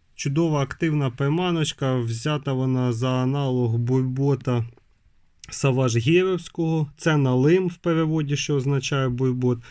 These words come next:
Для чого створена ця приманка? Ця приманка створена в першу чергу для ловлі щуки та судака сома. Основна її харис-, характеристика те, що вона має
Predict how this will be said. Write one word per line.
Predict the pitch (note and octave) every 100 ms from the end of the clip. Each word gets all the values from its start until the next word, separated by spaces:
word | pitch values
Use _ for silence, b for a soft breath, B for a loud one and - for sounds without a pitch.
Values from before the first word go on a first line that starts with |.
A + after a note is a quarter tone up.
| B B B -
Для | C3
чого | D3 G3 E3+ D#3
створена | - D3 D3+ C#3+ C3+ B2+
ця | -
приманка? | A#2 C3 A#2+ A#2 A#2
Ця | B2 G#3+
приманка | G#3+ G3+ F3+ E3
створена | D#3 F3 F3 D#3+ C#3+
в |
першу | - D3+ C#3+ C3
чергу | - D3 B2 B2
для | B2+
ловлі | C3 C3 A#2+ A#2
щуки | A2+ - B2+ A#2+
та | A#2 A#2
судака | A#2 B2 A#2 A#2 - A#2
сома. | A#2 F#3 G3 F3
Основна | C#3 C3 D3+ D3+ D#3
її | B2+ A#2+
харис-, | A#2 B2+ B2+ A#2+ - A#2+
характеристика | B2+ B2 B2 C#3+ B2+ A#2 - A#2 B2 A#2
те, | C#3+ A#2+
що | - B2
вона | A#2 B2 B2
має | A#2+ C3 A#2 G#2+